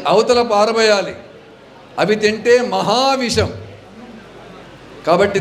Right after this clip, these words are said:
దీన్ని ఈ అమ్మకందారులు, వినియోగదారులు, కార్యకర్తలు ఈరోజు ఇక్కడ ఉన్న వాళ్ళందరూ కూడా గమనించి మనం స్వయంగా ఆచరించాలని, మిగతా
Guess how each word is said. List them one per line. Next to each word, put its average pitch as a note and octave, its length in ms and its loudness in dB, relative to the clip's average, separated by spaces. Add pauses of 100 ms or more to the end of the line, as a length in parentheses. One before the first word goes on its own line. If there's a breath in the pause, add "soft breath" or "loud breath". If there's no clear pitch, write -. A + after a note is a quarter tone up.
దీన్ని A3 320 4 (1300)
ఈ - 20 6 (480)
అమ్మకందారులు, G3+ 800 0 (160)
వినియోగదారులు, G3 840 0 (1300)
కార్యకర్తలు G#3+ 640 0 (720)
ఈరోజు A3+ 320 6
ఇక్కడ A3 180 4 (300)
ఉన్న G3 100 0 (100)
వాళ్ళందరూ G#3 520 0
కూడా G3 180 0 (140)
గమనించి G#3 520 -6 (880)
మనం G#3 180 4 (140)
స్వయంగా A3+ 440 2 (220)
ఆచరించాలని, G3+ 760 0 (920)
మిగతా G#3+ 240 2